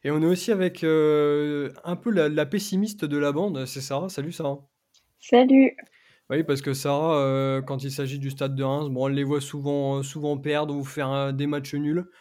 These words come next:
Speaker 1: Bon, là, euh, elle les avait donnés vainqueurs contre Ajaccio et, euh, effectivement, ça s'est vérifié, hein.
Speaker 2: C'est vrai.
Speaker 1: Quand Sarah donne, euh, une équipe vainqueur, ça passe toujours. Donc ça, c'est quand même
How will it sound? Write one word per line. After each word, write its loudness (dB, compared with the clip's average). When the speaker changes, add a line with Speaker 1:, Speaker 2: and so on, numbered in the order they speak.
Speaker 1:
Bon, 4
là, 4
euh, 2
elle -2
les -2
avait -2
donnés -2
vainqueurs -4
contre -6
Ajaccio -2
et, 0
euh, -2
effectivement, -6
ça -6
s'est -6
vérifié, -4
hein. -6
Speaker 2:
C'est 6
vrai. 6
Speaker 1:
Quand 4
Sarah 2
donne, 0
euh, -2
une -2
équipe -6
vainqueur, -4
ça -6
passe -6
toujours. -8
Donc -8
ça, -2
c'est -2
quand 0
même 0